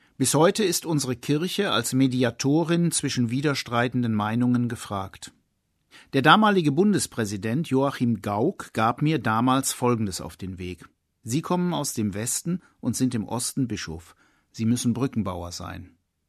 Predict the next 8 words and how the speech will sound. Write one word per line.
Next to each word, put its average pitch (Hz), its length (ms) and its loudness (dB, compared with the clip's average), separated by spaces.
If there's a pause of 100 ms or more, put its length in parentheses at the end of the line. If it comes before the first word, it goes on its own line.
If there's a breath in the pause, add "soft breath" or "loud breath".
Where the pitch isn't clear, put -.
(140)
Stichwort 101 500 -8
Brückenbauer, 127 680 0 (380 soft breath)
so 127 260 -2
habe 135 240 2
ich - 140 -8
meine 117 260 0
Aufgabe 107 460 -4
verstanden, 107 640 -6